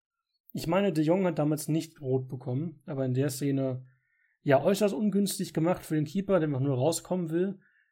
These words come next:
Eh schon riskant ist, weil er quasi in der Strafraumgrenze ist und man ja dann keine Hand nehmen dürfte, wenn man rausgeht.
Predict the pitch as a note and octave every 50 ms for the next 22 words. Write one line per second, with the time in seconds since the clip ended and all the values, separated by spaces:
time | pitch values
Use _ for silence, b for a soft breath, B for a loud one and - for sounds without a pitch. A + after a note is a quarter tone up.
0 | b b b b _ - F3+ G3+ G3 - G3 F#3 D#3 D3 D3+ C#3 - - D3+ E3
1 | G3 G3+ F#3+ - - F#3+ G3 F#3+ - C#3 C3+ C#3 C#3 C3 - C#3+ C#3 C3 C3+ C3+
2 | B2+ B2+ - C#3 C#3+ D3 D3 - D3 C3+ B2+ A#2+ B2 A#2+ A#2+ - - - - E3
3 | F3 F3 - - D3 C3 B2+ B2+ B2+ B2+ B2+ C3 C3 C#3+ D3+ D3 - - C3+ C3
4 | C3 C#3 D3+ F#3 G3 F3 D3+ C3+ C3 B2+ B2 C#3 F3 F#3 B2 - - C#3 B2 B2
5 | B2 B2 B2 A#2+ B2 E3+ G#3 D#3 E3 D#3+ - - C3+ C#3 F3+ F#3 -